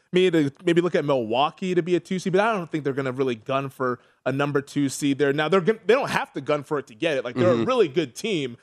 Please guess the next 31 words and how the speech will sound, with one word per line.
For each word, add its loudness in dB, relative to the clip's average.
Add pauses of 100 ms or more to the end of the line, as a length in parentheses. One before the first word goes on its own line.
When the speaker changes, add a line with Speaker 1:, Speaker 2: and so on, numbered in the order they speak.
(160)
Speaker 1:
so 2
it's 0
not 2
like -2
they -2
have -4
to -2
really, 0
like, -6
go 2 (100)
all 2
out -2
to -10
be 0
a 2
number -2
two -6
seed. -6
Now, -2
they 0
probably 0
would 0
have -2
to -16
go 0
all 2
out -2
to -12
be -6
the -4
one, -2